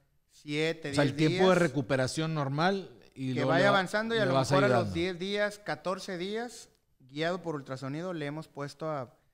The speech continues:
Speaker 1: a pacientes profesionales y no profesionales plasma rico en plaquetas directamente en la zona, con resultados buenos. Digo, no tenemos tampoco la casuística porque, digo, no lo
Speaker 2: Sí,
Speaker 1: usamos
Speaker 2: claro.
Speaker 1: en cualquier desgarre.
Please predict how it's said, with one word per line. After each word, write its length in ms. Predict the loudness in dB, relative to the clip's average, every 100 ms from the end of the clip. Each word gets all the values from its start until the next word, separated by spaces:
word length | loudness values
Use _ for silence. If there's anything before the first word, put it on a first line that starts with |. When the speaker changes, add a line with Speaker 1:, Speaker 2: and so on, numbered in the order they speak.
| _ _
Speaker 1:
a 140 | -20 -12
pacientes 500 | -10 -8 -8 -10 -14
profesionales 680 | -12 -12 -12 -12 -12 -10
y 40 | -10
no 140 | -12
profesionales 800 | -14 -18 -20 -18 -14 -14 -16 -20 _ _ _ _ _ _ _ _ _
plasma 400 | -4 -2 -2 -4
rico 240 | -4 -6
en 100 | -8
plaquetas 480 | -6 -8 -8 -8 -6
directamente 680 | -6 -8 -10 -12 -10 -10 -10
en 100 | -12
la 80 | -10
zona, 340 | -10 -12 -12 -18 _ _ _ _ _ _
con 200 | -10 -6
resultados 600 | -6 -6 -6 -2 -2 -2
buenos. 400 | -2 -4 -4 -8
Digo, 200 | -10 -10
no 200 | -12 -14
tenemos 320 | -14 -12 -12
tampoco 340 | -12 -14 -14 -10
la 140 | -10
casuística 760 | -10 -12 -10 -12 -12 -16 -14 -16
porque, 180 | -16 -20
digo, 200 | -20 -14
no 100 | -8
lo 100 | -6
Speaker 2:
Sí, 40 |
Speaker 1:
usamos 400 | -2 0 0 -4
Speaker 2:
claro. 80 | -6
Speaker 1:
en 80 | -6
cualquier 460 | -6 -6 -6 -6
desgarre. 500 | -8 -8 -6 -6 -10